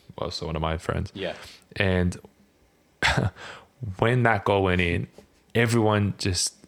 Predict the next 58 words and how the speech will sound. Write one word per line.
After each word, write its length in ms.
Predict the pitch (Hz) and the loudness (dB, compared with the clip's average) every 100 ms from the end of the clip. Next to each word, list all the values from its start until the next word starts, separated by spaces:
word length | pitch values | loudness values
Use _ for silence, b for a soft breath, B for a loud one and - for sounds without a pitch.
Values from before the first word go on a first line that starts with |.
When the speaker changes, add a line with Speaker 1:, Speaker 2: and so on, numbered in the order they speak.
| _ 107 | _ -4
Speaker 1:
jumped 480 | 95 95 107 104 - | 0 4 4 2 2
up, 280 | 90 87 101 | 0 0 0
and 80 | |
my 120 | 98 101 | 2 4
dad 120 | 110 | 2
actually 220 | 113 104 | 2 -2
fell 320 | - - 98 | -2 0 2
down 320 | 92 92 87 | 2 2 0
three 240 | 92 - 101 | 0 0 2
or 60 | |
four 240 | 92 92 90 | 2 2 2
rows 220 | 85 85 | 4 2
in 60 | 87 | 0
front 180 | 90 87 | 2 2
of 60 | |
him. 100 | 82 | 2
He 140 | 90 120 | 2 4
went 200 | 123 101 | 2 0
flying, 580 | - 98 98 85 90 - | 0 2 2 0 -2 -2
like, 160 | 107 - | -2 -2
tumbling 540 | - 135 120 101 92 | 0 2 4 4 4
down. 380 | 95 90 80 107 - - | 2 2 0 -6 -6 0
I'll 80 | 110 | 2
never 240 | 120 113 | 4 2
forget 320 | 107 101 95 | 2 0 2
it. 120 | 90 - | 0 2
I 160 | 101 - - | 0 0 -2
literally, 380 | 123 117 117 107 | 0 2 4 4
he 60 | |
was 120 | 107 | 4
standing 320 | - 135 147 123 | 4 6 6 4
<laughs> 60 | |
next 160 | 123 - | 2 2
to 60 | 131 | 4
me, 160 | 123 B B B | 2 B B B
and 80 | 127 | 2
a 60 | |
second 320 | - 139 127 | 4 4 6
later, 180 | 117 117 | 6 6
I 200 | 113 110 | 6 4
lost 300 | 104 104 - | 4 4 4
him. 180 | 98 90 | 0 2
He 180 | 104 110 | 2 2
literally 400 | 101 113 - 104 | 0 -2 0 0
disappeared. 480 | 98 90 101 90 82 - B B - - | 0 -2 -2 -2 -4 -12 B B -8 -2
And 240 | 120 113 117 | 2 4 4
there 80 | |
was 100 | 127 | 4
just 300 | 123 113 - 117 | 2 -2 -4 -4
an 80 | |
incredible 420 | 101 - 123 113 98 | -2 2 2 4 2
noise, 220 | 98 92 | 2 0
incredible 360 | 95 - 101 95 | 0 0 0 0
feeling. 360 | - 95 95 | 0 0 0
Everyone's 320 | - 113 110 | -2 -2 -2
going 180 | 104 95 | 0 0
crazy. 340 | 92 104 101 101 | 0 0 0 0
And 160 | 95 | -2